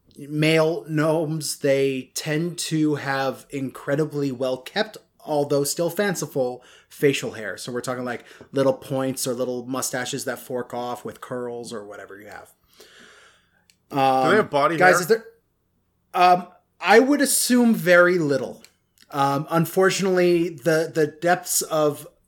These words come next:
Speaker 1: the descriptions that we get in D and D five E don't cover, like, armpit hair.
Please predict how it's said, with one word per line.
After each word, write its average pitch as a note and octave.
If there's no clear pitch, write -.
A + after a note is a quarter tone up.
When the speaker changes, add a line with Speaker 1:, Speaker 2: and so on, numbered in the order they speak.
Speaker 1:
the C3+
descriptions C#3
that C3+
we C3
get C3
in B2+
D C3
and B2+
D B2+
five B2+
E B2+
don't C#3+
cover, D3
like, B2+
armpit D3
hair. G#3